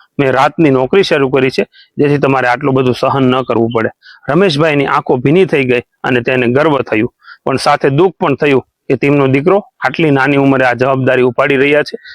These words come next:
ત્યારે ભણવાનો સમય છે, ત્યારે એને કામ કરવું પડે છે. થોડા વર્ષ પછી કિશન ખરેખર શહેરમાં ગયો. તેમણે ભણવાનું ચાલુ રાખ્યું અને એક મોટી કંપનીમાં નોકરી મેળવી. રમેશભાઈને લાગ્યું કે હવે તેમનું સપનું છે એ પૂરું થયું. પણ એક દિવસ કિશનનો ફોન આવ્યો,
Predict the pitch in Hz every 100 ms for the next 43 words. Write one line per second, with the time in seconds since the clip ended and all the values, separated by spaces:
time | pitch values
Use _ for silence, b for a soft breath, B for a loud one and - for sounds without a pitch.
0 | B 127 120 117 143 170 170 147 - 135
1 | 135 - - _ 147 131 127 127 - 120
2 | 120 110 117 120 113 113 - - B B
3 | - 190 190 170 160 - 170 151 - 160
4 | 170 143 - - - 190 - 143 - 170
5 | 175 156 139 127 B B B 151 147 123
6 | 131 156 147 120 135 151 139 123 120 -
7 | B B 123 127 120 143 151 135 139 127
8 | 127 117 117 - 123 113 107 107 _ B
9 | B 135 165 156 143 139 131 139 160 185
10 | 180 135 139 127 143 139 131 139 - 147
11 | 139 180 - _ 127 123 143 156 131 107
12 | 113 B B - 143 156 143 151 139 -
13 | 156 156 135 127 156 135 120 117